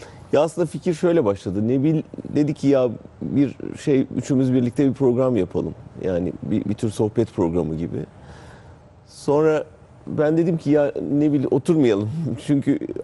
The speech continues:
artık belgeselciyiz. Hani sokağa çıkalım ve belgeleyelim, kameralarımızı alalım ekiplerimizle. Yolda yapalım bunu. Bu fikir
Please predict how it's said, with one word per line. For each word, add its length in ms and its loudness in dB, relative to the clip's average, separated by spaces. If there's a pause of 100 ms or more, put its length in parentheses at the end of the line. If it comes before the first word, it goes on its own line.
artık 280 0
belgeselciyiz. 920 2
Hani 320 -4
sokağa 400 0
çıkalım 480 -2
ve 220 0
belgeleyelim, 720 0 (180)
kameralarımızı 640 2
alalım 320 2
ekiplerimizle. 760 -4 (480)
Yolda 300 4
yapalım 420 -2
bunu. 220 -6 (800)
Bu 40 -4
fikir 320 -2